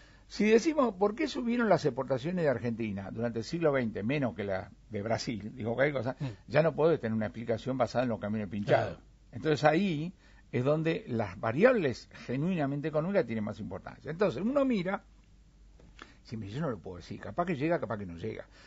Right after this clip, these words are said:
Speaker 1: Eh, la oposición política reza para que pase algo antes de octubre. Y el oficialismo va a la misma iglesia a rezar para que no pase nada. Bueno, los dos están haciendo política, ¿qué querés?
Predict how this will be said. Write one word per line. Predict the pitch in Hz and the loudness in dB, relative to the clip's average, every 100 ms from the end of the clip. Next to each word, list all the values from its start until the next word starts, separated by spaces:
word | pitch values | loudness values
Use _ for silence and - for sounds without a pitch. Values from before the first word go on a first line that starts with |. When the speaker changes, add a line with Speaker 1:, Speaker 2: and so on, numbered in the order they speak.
| - - | -20 -10
Speaker 1:
Eh, | - 110 110 | -4 -2 -2
la | - 113 | 0 -2
oposición | 120 113 123 190 | -2 -6 -4 -4
política | 180 180 185 170 156 | -2 -2 0 0 2
reza | 117 165 196 185 | 4 2 2 0
para | 127 | 0
que | 107 113 - - | -2 -6 -8 -4
pase | 135 - 139 | -2 0 2
algo | 147 151 | 2 2
antes | 143 117 | -2 -2
de | 98 | -6
octubre. | 85 76 - 104 | -8 -14 -12 -8
Y | 113 | -4
el | 131 127 135 | -4 -4 -2
oficialismo | 131 143 131 147 180 196 123 | -4 -4 0 0 2 2 2
va | |
a | 110 | 2
la | 110 | 0
misma | 185 233 | 2 2
iglesia | 220 220 220 220 | 2 2 2 2
a | |
rezar | 147 131 170 196 - - - | 2 2 2 2 -10 -12 -4
para | 117 | -2
que | 143 | 2
no | 143 | 2
pase | 127 117 | 2 0
nada. | 98 90 92 | -4 -6 -2
Bueno, | 180 165 | 2 2
los | 202 | 2
dos | 269 | 2
están | 185 | 0
haciendo | 104 104 101 | -2 -4 -6
política, | 95 98 104 90 - - | -6 -6 -6 -8 -12 -16
¿qué | 76 - | -16 -18
querés? | - - | -20 -20